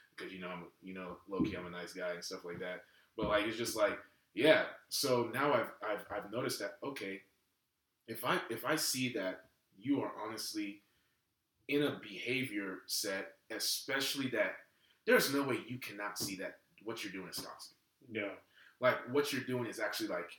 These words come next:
Speaker 1: like, why, like, why? Why would you do that?
Speaker 2: Mm.
Speaker 1: So, like, I've act-, 'cause I used to feel bad about it, you know, but now it's like, no, this is, this is for my own even growth as a person. So I need to, as you said, like,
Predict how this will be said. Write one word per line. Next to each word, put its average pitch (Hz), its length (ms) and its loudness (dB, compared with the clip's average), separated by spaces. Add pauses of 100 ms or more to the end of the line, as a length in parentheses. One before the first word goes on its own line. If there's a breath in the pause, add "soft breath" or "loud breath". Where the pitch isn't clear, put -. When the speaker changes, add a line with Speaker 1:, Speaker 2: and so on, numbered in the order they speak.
(300)
Speaker 1:
like, 107 220 2 (180)
why, 127 180 6 (200)
like, 202 280 0
why? - 240 2 (100)
Why 104 120 2
would 123 180 0
you 104 80 -10
do 98 160 -8
that? - 240 -6 (200)
Speaker 2:
Mm. 107 140 -10
Speaker 1:
So, 110 220 0
like, 101 180 4 (400)
I've 180 320 8
act-, 127 240 2
'cause - 160 -6
I - 100 -4
used 135 160 0
to - 60 -8
feel 95 180 -6
bad 110 200 2
about 92 240 -2
it, 92 140 -6
you 95 100 -14
know, 92 280 -8 (400 soft breath)
but 98 240 -2
now 127 260 4
it's 107 140 -2
like, 95 180 -4 (140)
no, 101 440 -6 (300)
this 113 220 0
is, - 400 -2
this - 260 -2
is 107 480 -4 (180)
for 110 140 -4
my 104 280 -2
own 117 240 -2
even 104 360 -10
growth 104 500 -4 (300)
as 92 180 -6
a 95 40 -12
person. 98 440 -4
So - 200 -4
I 98 160 -4
need 117 180 -6
to, 98 320 -4
as 95 220 -6
you 107 60 -10
said, 92 280 -2
like, 87 180 -4